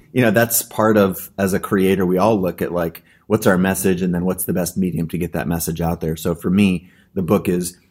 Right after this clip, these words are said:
and it's not just inspiration, it's very tactical. It, it got, walks through a creative process, and it answers hopefully really hard questions from my own experience and from the experience of the hundred and fifty people that I've had on my podcast, the,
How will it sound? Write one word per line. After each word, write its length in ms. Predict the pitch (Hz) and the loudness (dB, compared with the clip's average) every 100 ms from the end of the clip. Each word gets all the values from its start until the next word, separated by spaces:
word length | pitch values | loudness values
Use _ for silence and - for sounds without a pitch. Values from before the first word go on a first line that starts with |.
| _ | _
and 80 | 117 | 0
it's 140 | 113 131 | 2 2
not 160 | 135 | 2
just 180 | 131 117 | 0 0
inspiration, 580 | 107 - 95 92 - 87 | 0 0 0 0 0 -4
it's 120 | 85 | 0
very 160 | 98 95 | 0 0
tactical. 720 | - 90 - 90 87 85 85 | -2 -6 -6 -10 -4 -2 -4
It, 80 | - | -4
it 140 | 87 | -6
got, 240 | 82 82 82 | -4 -2 -2
walks 240 | 90 - | -4 -4
through 100 | 95 | -6
a 60 | 82 | -2
creative 300 | 90 82 - | -2 -2 -4
process, 640 | 92 90 - 87 - - _ _ _ - | -2 -2 -2 -4 -4 -12 _ _ _ -4
and 140 | 95 | 0
it 60 | 98 | 2
answers 640 | 110 110 101 95 - - - | 0 2 0 0 -6 -10 -2
hopefully 380 | 113 117 104 90 | 0 0 0 0
really 220 | 92 90 | 0 0
hard 280 | 90 87 85 | 0 -2 0
questions 500 | 98 92 98 87 - | -2 -2 -2 -4 -4
from 240 | 98 87 | -2 0
my 140 | 92 | 2
own 100 | 113 | 4
experience 560 | 110 - 101 95 90 - | 2 0 -2 0 -2 -4
and 80 | 85 | -4
from 120 | 92 | -2
the 100 | 87 | -2
experience 380 | 82 92 87 85 | -4 -6 -6 -6
of 140 | 82 | -8
the 120 | 87 | -8
hundred 240 | 85 90 87 | -6 -6 -6
and 100 | 82 | -6
fifty 240 | 87 87 | -6 -6
people 320 | 80 87 85 | -6 -6 -4
that 80 | 85 | -4
I've 80 | 85 | -2
had 100 | 85 | -2
on 80 | 87 | -2
my 140 | 98 | -2
podcast, 580 | 90 85 85 80 - - | -2 -6 -6 -8 -8 -8
the, 160 | 90 | -8